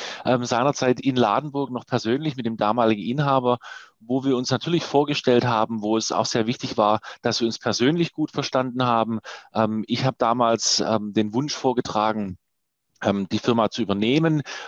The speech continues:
unter der Voraussetzung, dass auch diese Partnerschaft bestehen bleibt. Und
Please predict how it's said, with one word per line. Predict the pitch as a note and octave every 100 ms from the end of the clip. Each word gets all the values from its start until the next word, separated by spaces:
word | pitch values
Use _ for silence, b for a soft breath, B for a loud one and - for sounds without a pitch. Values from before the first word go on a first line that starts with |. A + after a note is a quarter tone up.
| B
unter | C3 C3
der | A#2+
Voraussetzung, | A2+ G2+ A#2+ B2+ - G#2+
dass | G#2 A#2 -
auch | A#2
diese | - A2
Partnerschaft | A2+ A#2 A2 A2+ - G#2 -
bestehen | G2+ - A2+ E3
bleibt. | D3+ C3+ C3+
Und | B2+ A2+